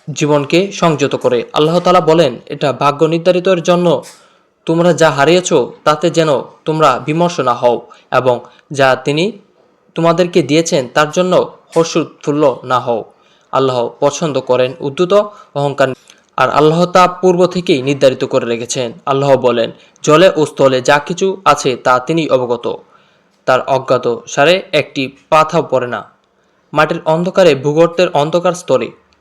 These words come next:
এমন কোনো শস্যকণাও অক্ষরিত হয় না, অথবা রসযুক্ত কিংবা শুষ্ক এমন কোনো বস্তু নেই যা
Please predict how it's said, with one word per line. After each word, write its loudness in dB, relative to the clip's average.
এমন -2
কোনো -4
শস্যকণাও -2
অক্ষরিত -8
হয় -2
না, 0
অথবা -2
রসযুক্ত -2
কিংবা 0
শুষ্ক 0
এমন 0
কোনো -6
বস্তু -6
নেই -2
যা 0